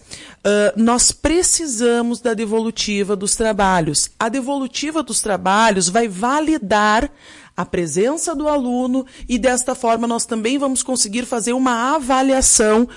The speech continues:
deste aluno. O que foi orientado pras, pras nossas diretoras das imebs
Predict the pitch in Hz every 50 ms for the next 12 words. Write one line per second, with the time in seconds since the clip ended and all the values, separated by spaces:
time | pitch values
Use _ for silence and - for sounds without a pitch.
0 | - - - - 185 233 233 220 - - 254 240 240 233 233 233 220 208 185 156
1 | 131 127 - - - - - - - - - - 185 - 208 196 - 214 233 262
2 | 294 311 320 320 320 285 269 233 220 220 226 202 226 - 208 196 185 165 - -
3 | - - - 202 190 175 208 214 262 - - 269 220 233 269 254 262 254 - -
4 | 233 214 208 202 202 202 208 190 175 190 185 175 202 254 254 226 202 196 196 202
5 | 185 180 214 208 -